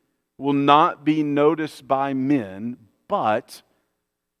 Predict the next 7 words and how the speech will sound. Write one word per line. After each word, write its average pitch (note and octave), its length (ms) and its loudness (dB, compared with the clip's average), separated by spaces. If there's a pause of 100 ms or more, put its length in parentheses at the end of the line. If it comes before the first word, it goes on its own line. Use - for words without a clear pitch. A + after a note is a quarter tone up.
(720)
by C#3 240 6
your D3+ 240 4
Father A2 480 0
who A#2 180 -6
is A2 140 -6
in A#2+ 160 -6
secret. - 420 -18